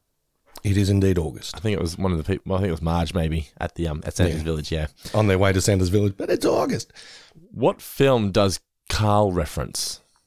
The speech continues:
Speaker 2: when they walk in and see the two porn stars?
Speaker 1: Is it Fahrenheit nine on one?
Speaker 2: I was like, "Good title." <laughs>
Speaker 1: Yeah.
Speaker 2: Well, that's what I had in my notes. I was like, "I'm a big fan of sex puns,"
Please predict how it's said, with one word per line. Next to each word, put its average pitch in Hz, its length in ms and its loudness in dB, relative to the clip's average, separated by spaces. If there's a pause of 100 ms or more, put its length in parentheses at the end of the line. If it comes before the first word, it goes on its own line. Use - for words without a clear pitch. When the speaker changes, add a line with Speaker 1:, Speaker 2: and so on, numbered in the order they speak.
(560)
Speaker 2:
when 95 100 0
they 87 140 2
walk 92 280 2
in 90 140 0
and 82 100 -2
see 92 200 0
the 82 100 -2
two - 180 -4
porn 87 220 -2
stars? - 400 -8 (880)
Speaker 1:
Is 123 180 0
it 135 120 0
Fahrenheit 175 720 0
nine 110 480 4
on 123 380 4
one? 147 340 0
Speaker 2:
I 87 40 -2
was 85 120 -2
like, - 200 -4
"Good 127 140 0
title." 69 400 -8
<laughs> - 40 -6 (680)
Speaker 1:
Yeah. 196 340 0 (460)
Speaker 2:
Well, 139 160 4
that's 180 160 2
what 220 100 2
I 208 40 4
had 160 120 2
in 131 60 0
my 107 100 2
notes. 95 240 2
I 107 40 2
was 98 120 2
like, 101 180 2 (420)
"I'm 113 240 0
a 101 80 2
big 123 240 -2
fan 98 240 2
of 82 80 -4
sex - 280 -2
puns," 135 540 -4